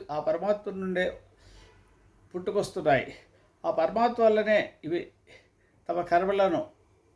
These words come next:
నిత్యకర్మలను చేస్తున్నాయి.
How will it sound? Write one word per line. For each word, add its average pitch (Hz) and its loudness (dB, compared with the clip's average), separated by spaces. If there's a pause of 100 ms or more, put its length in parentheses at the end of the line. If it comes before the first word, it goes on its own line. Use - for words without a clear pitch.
(640)
నిత్యకర్మలను 185 -2 (880)
చేస్తున్నాయి. 143 -4